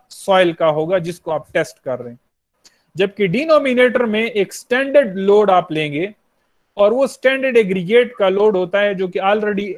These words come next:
एश्तो ने एक aggregate consider किए हैं, standard aggregate, और standard aggregate का जो, में जो टू पॉइंट फ़ाइव एम एम penetration होती है, वो कितना load layer thirteen fifty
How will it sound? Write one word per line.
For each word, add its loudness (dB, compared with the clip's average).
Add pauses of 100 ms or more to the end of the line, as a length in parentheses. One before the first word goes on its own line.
(200)
एश्तो -8
ने -8
एक -8 (340)
aggregate 0 (680)
consider -2
किए -6
हैं, -12 (280)
standard 0
aggregate, 0 (280)
और 2
standard -2
aggregate 0 (760)
का 2
जो, -6 (180)
में -6
जो -2
टू -6
पॉइंट -6
फ़ाइव -2
एम -6
एम -8
penetration -6
होती -10
है, -8 (400)
वो 0
कितना -6
load 2
layer 4 (140)
thirteen -4 (160)
fifty -8